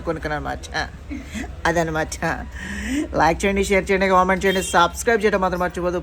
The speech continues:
Please support me, my YouTube family members. Bye bye.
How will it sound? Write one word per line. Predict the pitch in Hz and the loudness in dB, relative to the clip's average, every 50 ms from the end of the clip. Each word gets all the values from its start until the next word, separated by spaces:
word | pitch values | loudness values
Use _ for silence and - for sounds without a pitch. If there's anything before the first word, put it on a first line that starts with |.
| 175 | -4
Please | 175 170 175 180 180 185 185 185 180 - - | -2 -2 0 0 0 0 -2 -2 -4 -4 -4
support | 170 156 - 165 156 151 165 | -4 -2 -2 -4 -4 -4 -4
me, | 165 170 165 | -4 -2 -2
my | 170 165 165 | -2 -2 -2
YouTube | 165 160 160 165 | -4 -4 -4 -4
family | 160 165 170 165 170 | -2 -2 -2 -2 0
members. | 175 190 196 202 208 208 208 196 180 175 | 0 2 2 2 2 2 0 -2 0 0
Bye | 180 175 170 185 | 0 2 4 4
bye. | 190 202 214 226 220 220 214 214 214 208 202 208 202 202 208 220 220 214 208 190 | 6 6 6 6 4 4 4 2 2 2 2 2 0 0 0 0 0 0 -2 -2